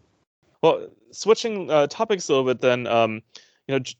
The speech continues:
just because of covid and the lockdowns, we, we've really seen that this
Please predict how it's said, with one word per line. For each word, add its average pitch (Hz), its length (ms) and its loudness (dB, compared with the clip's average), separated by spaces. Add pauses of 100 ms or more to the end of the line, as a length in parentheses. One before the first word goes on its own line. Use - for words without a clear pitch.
just 175 240 -4
because 170 640 2
of 123 580 0
covid 127 380 0
and 113 160 -4
the 117 60 0
lockdowns, 107 720 -2
we, 131 200 -6
we've 143 240 -6
really 175 240 2
seen 151 260 -10
that 120 180 -4
this 123 280 -4